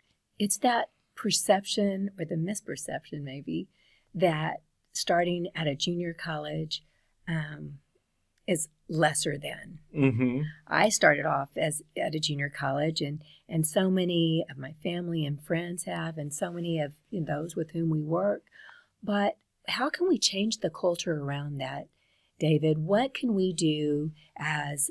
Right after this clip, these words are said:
Speaker 1: people in the field, working with young people and parents and community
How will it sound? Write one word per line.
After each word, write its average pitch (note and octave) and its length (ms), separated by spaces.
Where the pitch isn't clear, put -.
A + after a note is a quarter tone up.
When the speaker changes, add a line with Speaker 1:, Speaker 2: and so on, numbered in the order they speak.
Speaker 1:
people G#3 380
in F#3+ 180
the F#3 100
field, - 440
working F#3 340
with D3 160
young D3+ 200
people D#3+ 420
and D#3 320
parents D#3+ 600
and E3+ 240
community D#3+ 540